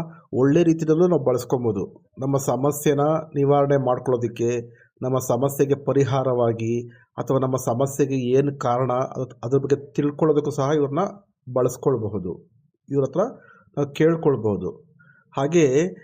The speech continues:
ಯಾರಾದ್ರೂ ಶತ್ರುಗಳನ್ನ ಹಾಳ್ ಮಾಡ್ಬೇಕು, ಶತ್ರುಗಳಿಗೆ ತೊಂದ್ರೆ ಕೊಡ್ಬೇಕು, ಅಥವಾ ಯಾರಾದ್ರೂ ಸಮಸ್ಯೆ ಒಡ್ಬೇಕಂದ್ರೆ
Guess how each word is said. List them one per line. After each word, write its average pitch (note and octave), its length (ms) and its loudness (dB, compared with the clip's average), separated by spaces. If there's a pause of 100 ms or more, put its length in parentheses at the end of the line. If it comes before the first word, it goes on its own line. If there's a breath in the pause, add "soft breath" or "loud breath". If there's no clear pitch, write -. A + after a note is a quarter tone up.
(260 loud breath)
ಯಾರಾದ್ರೂ D3+ 300 0
ಶತ್ರುಗಳನ್ನ D#3+ 580 0
ಹಾಳ್ C#3+ 420 0
ಮಾಡ್ಬೇಕು, C#3 680 2
ಶತ್ರುಗಳಿಗೆ D3 560 0
ತೊಂದ್ರೆ C3+ 320 2
ಕೊಡ್ಬೇಕು, B2+ 800 -2
ಅಥವಾ B2+ 240 -4
ಯಾರಾದ್ರೂ C3+ 680 0
ಸಮಸ್ಯೆ D#3 680 -2
ಒಡ್ಬೇಕಂದ್ರೆ B2+ 960 -2